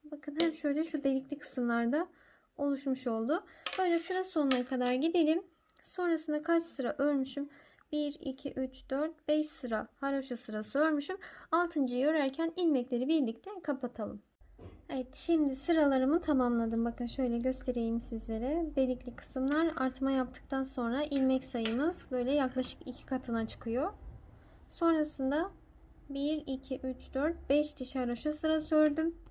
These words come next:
Örgümün, yani patiğimin ön tarafındayım. Şimdi altıncı sırayı örerken ilmeklerimizi kapatacağız. İki ilmeğin ikisini birlikte ters olarak örelim.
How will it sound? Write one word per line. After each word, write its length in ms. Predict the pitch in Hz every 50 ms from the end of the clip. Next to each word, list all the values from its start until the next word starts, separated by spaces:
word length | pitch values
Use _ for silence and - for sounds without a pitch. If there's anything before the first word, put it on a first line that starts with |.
| - - - - - -
Örgümün, 560 | 285 302 302 285 277 277 262 262 285 320 330
yani 220 | 277 247 247 262
patiğimin 480 | 262 269 269 269 - 269 262 247 233 220 -
ön 160 | 247 269 277
tarafındayım. 720 | 277 - 294 285 277 277 285 285 277 277 294 311 349 392
Şimdi 260 | - - - 294 285 277
altıncı 380 | 277 294 285 - 294 285 302
sırayı 340 | 294 - - 247 247 240 233
örerken 420 | 277 302 311 302 285 294 359 349
ilmeklerimizi 800 | 311 285 269 269 269 269 269 - 262 262 254 254 240 240 - -
kapatacağız. 680 | - 277 269 277 311 302 302 294 285 294 294 302 330 - - - - - - - - - - -
İki 260 | 294 285 - - 349
ilmeğin 320 | 349 320 285 277 294 302 302
ikisini 440 | 285 285 - - - 294 285 285
birlikte 460 | 262 247 233 233 233 - - 330 330 -
ters 360 | - 277 262 262 262 - -
olarak 420 | 240 233 220 214 214 214 - -
örelim. 480 | 277 294 302 294 262 240 262 302 339